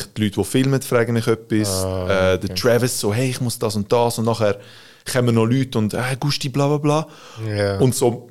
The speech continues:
Speaker 1: ich bin dann so maximal gestresst und
Speaker 2: Ja.
Speaker 1: habe einfach so das Gefühl, ich muss jetzt einfach alles irgendwie zusammen, wie das funktioniert.
Speaker 2: Ja.
Speaker 1: Und das hat, das hat nicht, das hat mir, der Moment zum Beispiel hat mir nicht Spass gemacht.
Speaker 2: Das ist ein riesen Druck, Mann.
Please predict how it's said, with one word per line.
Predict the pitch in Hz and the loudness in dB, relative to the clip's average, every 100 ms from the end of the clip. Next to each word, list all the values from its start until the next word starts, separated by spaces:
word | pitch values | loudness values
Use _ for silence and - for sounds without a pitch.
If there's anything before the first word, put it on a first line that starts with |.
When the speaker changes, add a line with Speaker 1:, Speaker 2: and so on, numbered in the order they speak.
| - | -8
Speaker 1:
ich | - | -2
bin | 127 | 0
dann | 113 | 2
so | 104 104 | 2 2
maximal | 107 123 131 - 117 113 117 107 | 4 2 2 -2 2 4 4 2
gestresst | - - 117 135 - 110 | -2 0 0 0 -2 -2
und | |
Speaker 2:
Ja. | 101 | 2
Speaker 1:
habe | 110 | 2
einfach | 120 - | 0 -2
so | |
das | - | -6
Gefühl, | - 117 | -2 0
ich | - | 0
muss | 110 | -2
jetzt | 104 123 | -2 -2
einfach | 117 107 - - | -2 -2 -8 0
alles | 110 123 123 | 4 4 2
irgendwie | 120 117 107 | 0 0 0
zusammen, | 110 113 123 | 0 2 2
wie | 107 | 0
das | 104 - | -2 -4
funktioniert. | - 92 - 104 104 135 135 - | -6 -8 -4 -2 -2 -2 -8 -6
Speaker 2:
Ja. | 104 98 98 - | 0 2 0 -2
Speaker 1:
Und | - 98 | -6 0
das | 123 - | 0 2
hat, | 98 - - | -2 -4 -6
das | 110 | -4
hat | 202 101 | -4 -2
nicht, | 113 - - - | -4 -6 -10 -6
das | 113 - | -6 -6
hat | |
mir, | 92 85 - _ _ - | -6 -8 -12 _ _ -2
der | 98 101 | 0 2
Moment | 98 107 120 | 2 0 -2
zum | 107 | -6
Beispiel | 95 - | -6 -4
hat | |
mir | 95 | -2
nicht | 104 - | -4 -4
Spass | - 107 - - | -4 -4 -4 -8
gemacht. | - - | -10 -6
Speaker 2:
Das | |
ist | - | -6
ein | 98 90 | -6 -6
riesen | 92 120 113 92 | -6 -4 -4 -6
Druck, | - - - | -8 -12 -12
Mann. | - | -12